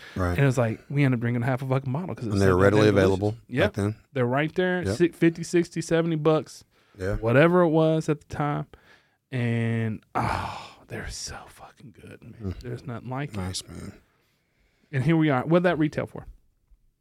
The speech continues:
Speaker 1: This?
Speaker 2: Mm-hmm. The B P.
Speaker 1: Expensive, unfortunately. I think it was two forty-nine, two seventy-nine, something like that.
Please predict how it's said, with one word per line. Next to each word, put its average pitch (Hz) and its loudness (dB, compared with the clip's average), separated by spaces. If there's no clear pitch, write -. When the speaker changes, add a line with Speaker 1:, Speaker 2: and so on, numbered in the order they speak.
Speaker 1:
This? 110 0
Speaker 2:
Mm-hmm. 135 -6
The 135 -2
B 135 -4
P. 143 -4
Speaker 1:
Expensive, 127 2
unfortunately. 101 2
I 98 -2
think 113 -4
it 104 -4
was 98 -2
two 113 -4
forty-nine, 117 -4
two - -8
seventy-nine, 113 -4
something 117 -8
like 110 -6
that. 120 -8